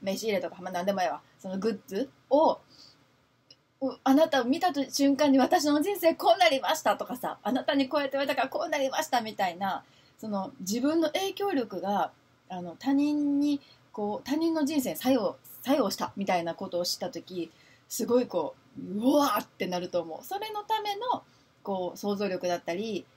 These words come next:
人好きだったり、誠実さだったり、あの、まあ、妥協しないっていう気持ちだったりっていう風なの、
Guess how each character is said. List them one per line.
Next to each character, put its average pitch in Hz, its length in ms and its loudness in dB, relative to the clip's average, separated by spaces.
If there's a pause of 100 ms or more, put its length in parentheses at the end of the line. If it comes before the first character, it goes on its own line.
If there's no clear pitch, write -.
人 208 220 -6
好 185 100 -8
き 185 100 -8
だ 170 100 -2
っ 156 80 -8
た 165 100 -8
り、 214 320 -6 (240)
誠 - 140 -6
実 175 160 -2
さ 175 180 -4
だ 165 80 0
っ 160 80 -8
た 170 120 -4
り、 196 360 -4 (840)
あ 190 160 -6
の、 156 340 -8 (300)
ま 170 200 -4
あ、 - 60 -12 (120)
妥 269 160 -2
協 170 180 -6
し 185 120 -6
な 170 120 -2
い 151 40 -6
っ - 40 -12
て - 180 -18
い - 20 -16
う - 20 -16
気 - 120 -12
持 170 100 -8
ち - 100 -14
だ 151 100 -6
っ - 20 -12
た 156 120 -14
り 143 60 -10
っ 147 40 -12
て 165 140 -12
い 170 40 -4
う - 40 -6
風 190 140 -8
な 202 120 -4
の、 240 220 -2